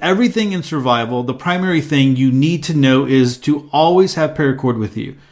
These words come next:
This might be in your car glove box, your everyday carry kit, stuffed into your backpack you take everywhere with you, or in a handy paracord bracelet that you can easily wear. First, let's take a look at what makes paracord different from normal rope.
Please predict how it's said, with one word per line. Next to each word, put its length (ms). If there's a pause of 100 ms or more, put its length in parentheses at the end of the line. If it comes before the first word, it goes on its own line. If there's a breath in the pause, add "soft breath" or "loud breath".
(240 soft breath)
This 180
might 260
be 320
in 60
your 140
car 440
glove 400
box, 560
your 200
everyday 420
carry 340
kit, 360 (240 loud breath)
stuffed 420
into 180
your 140
backpack 600
you 80
take 320
everywhere 500
with 260
you, 260 (240 loud breath)
or 220
in 160
a 60
handy 420
paracord 560
bracelet 600 (240 loud breath)
that 260
you 140
can 180
easily 500
wear. 440 (320 soft breath)
First, 560 (100)
let's 320
take 240
a 60
look 280
at 200
what 180
makes 260
paracord 680
different 560
from 200
normal 380
rope. 380